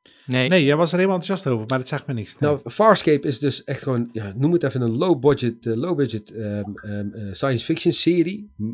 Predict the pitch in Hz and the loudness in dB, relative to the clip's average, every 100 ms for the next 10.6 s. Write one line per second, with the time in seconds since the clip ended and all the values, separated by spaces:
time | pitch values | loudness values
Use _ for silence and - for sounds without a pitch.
0 | - 131 117 143 170 - - _ _ _ | -8 -8 -2 2 0 -2 -20 _ _ _
1 | 117 113 113 110 107 107 85 87 107 160 | -6 -4 -4 -4 -6 -8 -12 -2 2 2
2 | - 135 113 104 131 110 139 143 147 135 | 2 0 0 2 2 2 -2 -2 -4 -2
3 | 123 120 143 - 139 123 113 120 - - | 0 0 0 -2 -6 -6 -4 -4 -6 -18
4 | _ - - 123 127 196 - _ - 185 | _ -20 -12 -6 -4 -6 -16 _ 0 0
5 | - 147 127 135 110 101 139 196 - _ | 2 0 2 2 0 -2 -2 -2 -6 _
6 | _ _ _ _ _ - - 113 117 117 | _ _ _ _ _ -18 -12 -4 0 2
7 | 123 131 120 120 - 120 110 113 110 113 | 2 0 0 -2 0 0 0 0 -2 -6
8 | - 107 - 156 101 156 143 147 139 151 | -6 -8 -2 -2 0 -2 0 0 2 2
9 | 127 143 151 170 - 147 139 117 165 120 | 6 6 4 0 0 0 0 0 -2 -6
10 | 107 127 123 139 120 | -6 -4 -4 -4 -6